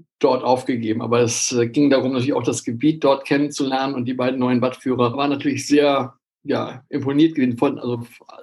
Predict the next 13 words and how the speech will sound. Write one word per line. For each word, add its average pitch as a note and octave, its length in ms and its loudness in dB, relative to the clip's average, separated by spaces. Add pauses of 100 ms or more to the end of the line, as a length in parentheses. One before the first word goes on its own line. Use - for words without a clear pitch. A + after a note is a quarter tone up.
(160)
sehr C#3 180 0
ergriffen C3+ 720 0
von B2+ 140 0
all B2+ 240 2
dem, C#3 200 4
was B2 160 0
sie B2+ 380 0
dort, B2+ 400 2
äh, B2 320 2
gesehen C#3+ 520 2
und C3 120 -4
gemacht C#3 340 -4
haben, C#3+ 460 -2